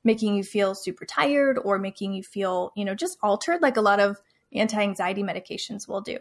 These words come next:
And it's also completely safe and natural. It's not gonna damage your liver or cause any ill effects. Like, even if you took a whole bottle,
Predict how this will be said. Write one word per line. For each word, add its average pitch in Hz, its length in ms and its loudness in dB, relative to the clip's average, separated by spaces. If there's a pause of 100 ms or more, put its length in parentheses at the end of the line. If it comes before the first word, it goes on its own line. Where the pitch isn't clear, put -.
And 247 140 4
it's 233 120 2
also 208 480 2 (180)
completely 254 500 2
safe 214 260 0
and 226 120 -2
natural. 285 320 -2
It's - 120 -6
not 226 120 2
gonna 226 180 2
damage 208 380 -2
your 190 100 -4
liver 208 480 0 (260)
or 220 100 2
cause 208 340 4
any 196 180 -4
ill 175 140 -4
effects. - 500 -4
Like, - 140 -8
even 226 240 2
if 233 120 -4
you 214 60 -4
took 226 160 -4
a - 60 -10
whole 214 160 2
bottle, 233 440 6